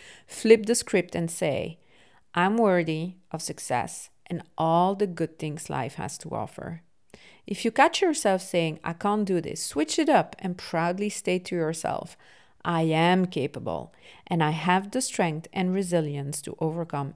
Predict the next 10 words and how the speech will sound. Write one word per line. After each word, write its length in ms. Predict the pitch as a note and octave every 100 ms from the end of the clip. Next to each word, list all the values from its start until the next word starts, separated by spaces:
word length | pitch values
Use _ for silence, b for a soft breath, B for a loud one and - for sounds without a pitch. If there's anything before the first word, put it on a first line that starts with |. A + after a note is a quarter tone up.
| -
any 240 | D3 C3+
challenge." 680 | - G#2 A#2 E2+ - - - _ _ _ _ _ B B B B B
If 160 | G#3 -
you 80 | A#3+
want 220 | C#4 F4+
to 80 | C#4+
dive 280 | G#3+ G#3
a 60 | G#3
little 360 | F#3 F3+ E3 D#3
deeper, 520 | G3 A#3+ - -